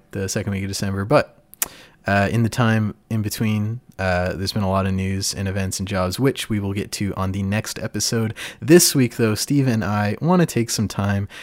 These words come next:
and, uh, because this is our podcast, reflect on our favorite games from the year that was twenty twenty-one, uh, as well as announce the categories for the Game of the Year polls, which will be running, uh, in January this year instead of December for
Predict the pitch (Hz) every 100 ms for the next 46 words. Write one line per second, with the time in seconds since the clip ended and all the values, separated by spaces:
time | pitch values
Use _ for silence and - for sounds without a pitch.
0 | - - 98 95 - _ - 92 90 90
1 | - - - 107 110 110 98 95 101 98
2 | 85 87 107 - 90 101 - 107 110 107
3 | 107 95 123 123 120 - 131 123 120 113
4 | 120 127 147 - - - - 135 123 120
5 | 117 117 110 104 113 - 120 - 120 110
6 | 143 143 127 131 - - - - - 107
7 | 107 104 113 107 107 107 101 - 104 101
8 | 98 123 107 107 101 95 - 117 104 95
9 | 92 95 98 92 92 90 - - 139 139
10 | 135 - 101 - - 98 98 95 95 92
11 | 98 - - - 90 95 101 117 113 110
12 | 110 110 113 113 104 107 98 92 98 92
13 | 92 - 92 95